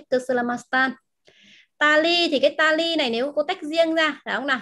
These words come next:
Tali này nếu cô tách riêng thì nó chính là cái, um, cái dây, cái sợi dây đấy các bạn, chúng ta gọi là tali. Ví dụ như cô nói là "Bagi saya satu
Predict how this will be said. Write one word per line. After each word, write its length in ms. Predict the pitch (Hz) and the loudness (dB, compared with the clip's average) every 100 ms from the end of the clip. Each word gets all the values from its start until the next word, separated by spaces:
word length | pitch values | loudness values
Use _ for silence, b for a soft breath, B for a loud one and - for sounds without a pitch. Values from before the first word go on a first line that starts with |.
| - | -6
Tali 320 | 269 277 285 | -6 -4 -4
này 120 | 269 | -4
nếu 100 | 220 | -6
cô 100 | 226 | -6
tách 180 | 262 320 | -6 -6
riêng 300 | 302 294 285 | 0 0 0
thì 100 | 269 | -2
nó 140 | 233 233 | -4 -4
chính 180 | 240 247 | -4 -4
là 100 | 240 | -4
cái, 340 | 202 180 180 | -2 -2 -2
um, 640 | 220 269 269 262 262 262 254 | -4 -4 -6 -6 -4 -4 -4
cái 140 | 202 | -4
dây, 320 | 220 302 311 - | 0 2 0 -4
cái 60 | 294 | -4
sợi 140 | - 240 | -2 0
dây 240 | 294 302 | 2 2
đấy 100 | 302 | 0
các 60 | 339 | -2
bạn, 140 | 311 220 | -2 -6
chúng 100 | 220 | -8
ta 80 | 262 | -6
gọi 120 | 226 | -4
là 60 | 196 | -4
tali. 480 | 247 247 269 285 - _ _ _ _ _ _ _ _ _ _ _ | -2 -2 -2 -6 -10 _ _ _ _ _ _ _ _ _ _ _
Ví 120 | 247 302 | -4 0
dụ 100 | 349 | 2
như 140 | 330 | 2
cô 140 | 339 330 | 4 4
nói 220 | 269 277 | 4 4
là 120 | 311 | 2
"Bagi 340 | 269 311 320 | 2 0 -2
saya 220 | 320 277 294 | -2 -2 -2
satu 320 | 285 269 | -4 -4